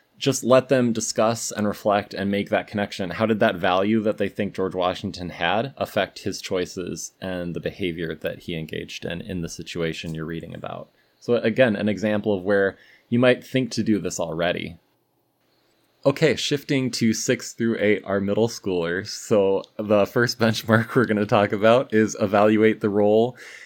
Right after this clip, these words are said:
that attitudes play in being successful. And just an example of an activity that could help weave and blend this in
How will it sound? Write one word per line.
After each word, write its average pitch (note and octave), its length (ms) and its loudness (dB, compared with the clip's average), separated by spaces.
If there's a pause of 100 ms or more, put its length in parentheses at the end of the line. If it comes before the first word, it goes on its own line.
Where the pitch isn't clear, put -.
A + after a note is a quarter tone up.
(120)
that A#2 120 2
attitudes A#2 520 2
play G#2 340 2
in F#2 100 -6
being F#2+ 200 -6
successful. A2 840 -6 (220)
And A2 260 2
just G#2 220 -2
an A2 80 0
example F#2+ 500 -2
of F#2 80 -2
an G2 100 -2
activity F#2+ 640 -4
that F2+ 240 -2
could F#2+ 120 -2
help F#2+ 280 -2 (240)
weave G2 340 -2
and F#2 140 -4
blend F#2 260 -4
this F2+ 160 -8
in F#2+ 300 -4